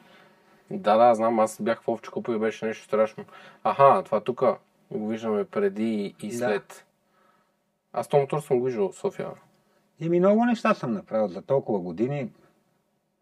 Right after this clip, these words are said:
Speaker 2: Много. Това е пак на едно момче, Дани, Р шестицата, и той е купил от Ямаха чисто нова.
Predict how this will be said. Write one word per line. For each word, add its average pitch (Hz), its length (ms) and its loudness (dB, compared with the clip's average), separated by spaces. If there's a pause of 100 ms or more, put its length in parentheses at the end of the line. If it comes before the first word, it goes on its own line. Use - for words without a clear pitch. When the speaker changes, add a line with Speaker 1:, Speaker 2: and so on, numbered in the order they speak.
(340)
Speaker 2:
Много. 123 340 -2
Това 127 200 0
е 123 60 0
пак 123 260 -4
на 117 100 -2
едно 117 140 0
момче, 110 300 -2
Дани, 110 340 2
Р 104 40 0
шестицата, - 560 -8
и 104 60 -6
той 120 160 0
е 113 40 0
купил 117 280 -2
от 110 120 -4
Ямаха 110 320 -2
чисто - 320 -10
нова. 107 300 -2